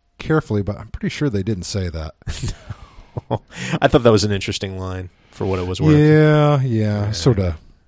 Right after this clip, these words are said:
Speaker 1: Yeah, sorta. That, they had that one real sleazy manager character in there.
Speaker 2: All right. Well, okay. We're,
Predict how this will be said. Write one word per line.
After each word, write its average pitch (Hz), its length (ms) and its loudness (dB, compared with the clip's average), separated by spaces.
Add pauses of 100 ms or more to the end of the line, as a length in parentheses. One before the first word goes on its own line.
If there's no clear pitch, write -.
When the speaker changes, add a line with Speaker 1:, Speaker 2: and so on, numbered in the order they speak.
(140)
Speaker 1:
Yeah, 95 260 -4
sorta. 139 320 6
That, 120 260 -2
they 135 120 4
had 139 120 4
that 120 140 -2
one 110 160 -2
real 104 140 -2
sleazy 98 520 -6
manager 90 460 -6
character 82 440 -12
in 80 100 -10
there. 78 200 -14 (840)
Speaker 2:
All 80 60 -12
right. 80 460 -14 (240)
Well, 135 720 0 (160)
okay. 90 380 -10 (100)
We're, 117 160 -8